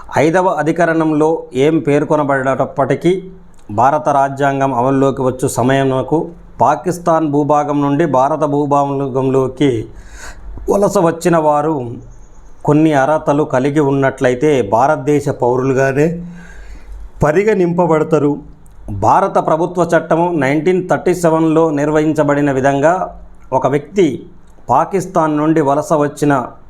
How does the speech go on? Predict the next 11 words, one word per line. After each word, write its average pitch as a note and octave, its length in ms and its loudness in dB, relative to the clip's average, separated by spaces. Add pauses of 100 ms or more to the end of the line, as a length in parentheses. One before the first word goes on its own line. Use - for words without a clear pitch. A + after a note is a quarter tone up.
(400)
కానీ, C3+ 380 2 (840)
లేక F3 200 2 (140)
అతని D3 320 -2
తల్లిదండ్రులు E3+ 640 2 (140)
లేక D#3 180 0 (120)
వారి C#3 280 2
తల్లిదండ్రులు D#3+ 600 2
ఎవరైనా D#3 380 0 (200)
భారతదేశంలో D3+ 840 2 (840)
జన్మించి E3+ 640 2 (840)
ఉండవలెను. C3+ 580 2